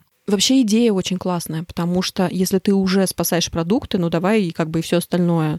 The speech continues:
тоже по максимуму экологично делать, да, и приноси свою тару.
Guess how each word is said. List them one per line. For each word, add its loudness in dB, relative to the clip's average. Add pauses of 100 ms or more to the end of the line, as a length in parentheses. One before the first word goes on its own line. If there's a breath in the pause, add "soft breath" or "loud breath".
тоже 2
по -2
максимуму 2
экологично 2
делать, 2
да, 0
и 0
приноси -2
свою -2
тару. -2